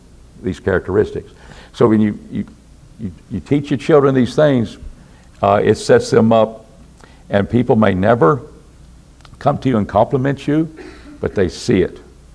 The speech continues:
and they respect it. You respect character. And what a wonderful thing to get into our, uh, minds of our children. Any, any comments you'd like to add to that? That's the hard road.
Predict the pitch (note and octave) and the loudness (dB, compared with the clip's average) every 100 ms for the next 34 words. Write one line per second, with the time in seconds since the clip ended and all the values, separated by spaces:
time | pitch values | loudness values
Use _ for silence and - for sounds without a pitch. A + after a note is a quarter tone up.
0 | - - - - G2 F#2 F2 D#2 - - | -20 -20 -10 -4 0 0 0 -6 -8 -2
1 | E3 - G#2 - - - G2 F2+ D#2 - | 0 0 -6 -8 -12 -10 -6 -6 -8 -14
2 | - D3+ E3 G#2 - - - - - - | -4 2 4 2 -2 -12 -20 -20 -20 -20
3 | - E3+ G#3+ A3 - - - - - - | -4 0 0 -2 -10 -10 -12 -18 -20 -20
4 | - - - - - - - A#2 A2 B2 | -20 -20 -20 -20 -20 -6 0 2 2 -2
5 | - - - D3+ F#3+ G2+ D#3 - D3+ C#3+ | -8 -6 0 2 2 0 0 -2 -2 0
6 | C3+ A#2 G2+ B2+ A#2+ G#2+ G2+ - - - | 0 0 0 0 2 2 2 0 -10 -20
7 | - - G2+ G2 G2+ G2 F#2 F2+ - F#2 | -20 -6 -2 0 0 0 -2 -4 -2 -2
8 | F#2+ E3+ C3+ - B2+ A#2+ G#2 B2 B2+ - | -2 -2 -4 -6 -6 -4 -2 -2 -4 -8
9 | B2 - A2+ A2+ G2 A2 A2+ A2+ B2 A#2 | -10 -6 -6 -2 -2 -2 -2 -2 -4 -6
10 | - - - - - - - - - - | -16 -20 -20 -20 -20 -20 -20 -20 -20 -20
11 | - - - - - - - - C#3+ D3+ | -20 -20 -20 -20 -20 -20 -4 -2 0 2
12 | F3 F#3+ E3+ F3 C#3+ | 2 4 4 2 0